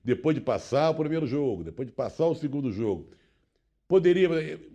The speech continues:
ir para as oitavas de final com uma certa tranquilidade, com, mesmo com machucado aqui, o Neymar fora, o outro não sei o quê, mas estão se recuperando. Não. Agora, agora o Tite vai ter que se explicar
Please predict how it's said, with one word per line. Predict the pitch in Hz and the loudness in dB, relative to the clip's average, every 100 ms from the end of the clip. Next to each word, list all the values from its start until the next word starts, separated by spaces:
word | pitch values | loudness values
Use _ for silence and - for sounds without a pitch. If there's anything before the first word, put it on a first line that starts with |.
| - | -8
ir | - 214 226 | 2 6 6
para | 147 156 | 4 2
as | 123 | 2
oitavas | 131 - 139 131 113 | 0 0 -2 -2 -4
de | |
final | - 127 113 107 | -4 -4 -2 -2
com | 113 - - 160 | -4 -10 -6 -2
uma | |
certa | 131 160 151 | 0 0 0
tranquilidade, | 151 123 127 104 117 156 156 143 127 104 | -2 -4 -4 -2 0 0 2 2 0 -2
com, | 95 104 - - | -8 -14 -16 -4
mesmo | 262 269 | -2 -2
com | 196 | -2
machucado | 180 165 131 - 151 123 | 0 0 -2 -2 -2 -2
aqui, | 92 170 170 | -6 -6 -4
o | 120 | -2
Neymar | 123 143 143 | -4 -4 -4
fora, | - - 170 175 147 110 85 - | -6 -4 0 2 0 -2 -6 -14
o | - | -6
outro | 156 160 147 | -2 -2 -2
não | 127 | -4
sei | - | -2
o | 123 | -4
quê, | - 170 185 175 | -2 0 2 2
mas | 143 | -2
estão | - 156 | -6 -8
se | - | -6
recuperando. | 143 - 131 123 135 180 - - _ | -6 -4 -4 -2 0 -2 -4 -12 _
Não. | - 147 92 - _ _ _ _ _ _ _ | -4 -2 -4 -10 _ _ _ _ _ _ _
Agora, | - 107 101 104 104 117 151 123 | -10 -8 -2 0 0 -2 -4 -6
agora | 107 95 95 113 147 139 - - | -6 -2 0 0 -4 -6 -10 -12
o | 127 | -12
Tite | - 151 156 | -6 -6 -4
vai | 117 | -6
ter | 98 113 | -6 -8
que | 85 | -10
se | 101 | -12
explicar | - 95 87 92 92 104 123 | -10 -10 -6 -4 0 0 -2